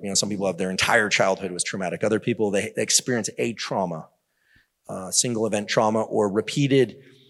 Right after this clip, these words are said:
periods of the same or similar type of trauma. Eye movements from side to side have been shown in a number of studies to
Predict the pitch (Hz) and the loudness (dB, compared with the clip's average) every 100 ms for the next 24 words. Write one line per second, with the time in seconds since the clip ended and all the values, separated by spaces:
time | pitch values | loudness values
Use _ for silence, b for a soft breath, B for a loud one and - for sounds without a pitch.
0 | b b _ _ _ - 135 123 117 - | b b _ _ _ -2 2 4 4 0
1 | 113 98 107 - 120 110 107 110 - _ | -2 0 2 4 2 0 -2 -4 -14 _
2 | _ _ _ _ _ 110 - 113 104 - | _ _ _ _ _ 0 0 2 0 0
3 | 101 92 82 - 85 82 - - _ - | -2 -2 -8 -8 -8 -12 -16 -20 _ -20
4 | _ _ _ _ _ - B B B B | _ _ _ _ _ -18 B B B B
5 | _ _ _ _ _ _ 123 151 170 175 | _ _ _ _ _ _ 6 8 8 8
6 | 165 - 135 - 117 131 117 - 123 117 | 6 4 6 6 6 4 6 6 6 6
7 | 135 131 113 120 113 - 143 127 131 127 | 6 4 2 2 4 4 6 6 4 4
8 | 135 131 113 113 117 113 - 120 113 113 | 0 -2 0 2 4 4 4 4 2 0
9 | - - 113 107 | 0 2 0 0